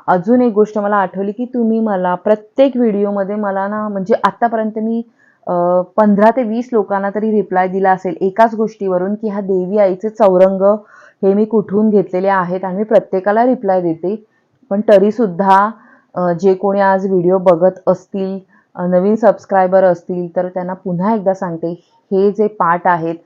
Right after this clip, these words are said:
हे मी एका शॉपमधून घेतले होते, पण मी आता चेक केलं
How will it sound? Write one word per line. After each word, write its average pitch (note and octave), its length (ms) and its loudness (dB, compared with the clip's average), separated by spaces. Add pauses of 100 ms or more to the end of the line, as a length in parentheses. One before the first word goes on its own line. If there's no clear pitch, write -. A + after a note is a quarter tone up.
(420)
हे G#3 80 0
मी G#3 260 -2
एका F#3 340 -2 (200)
शॉपमधून F#3+ 680 2
घेतले F3+ 380 -4
होते, F#3 380 -2
पण F#3+ 260 -2
मी G#3 160 -4
आता F#3+ 280 -2
चेक A#3 460 -6
केलं F#3 260 -2